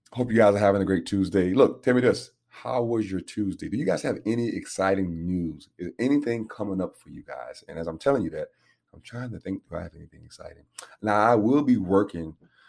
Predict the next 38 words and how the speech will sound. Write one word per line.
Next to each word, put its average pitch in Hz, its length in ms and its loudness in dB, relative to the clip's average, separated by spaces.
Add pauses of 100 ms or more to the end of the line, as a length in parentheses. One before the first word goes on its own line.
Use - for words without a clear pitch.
(180)
a 85 60 -6
Murder 92 280 0
Beach, 85 540 -4
uh, - 420 -12 (280)
a, 82 80 -8 (180)
a 87 100 -8
football 95 400 0
camp 80 260 -8
in 80 80 -8
Murder 85 220 -2
Beach 80 260 -6
on 78 160 -10
June 85 260 -6
twenty-eighth, 80 540 -8 (460)
and 82 100 -8
it's 82 120 -10
for 85 560 0
the 78 120 -12
Murder 85 280 -6
Beach 82 280 -8
Bowl 85 280 -6
Committee. 82 480 -10 (500)
I've 80 100 -10
been 78 120 -10
blessed 82 300 -6
to - 40 -16
be 82 100 -8
on 82 100 -6
the 78 60 -10
committee, 82 300 -8
so 80 180 -6
I 82 60 -2
will 87 160 -4
be 87 80 -2
doing 85 240 -8
that 85 180 -8
June 82 180 -10
twenty-eighth. 80 500 -10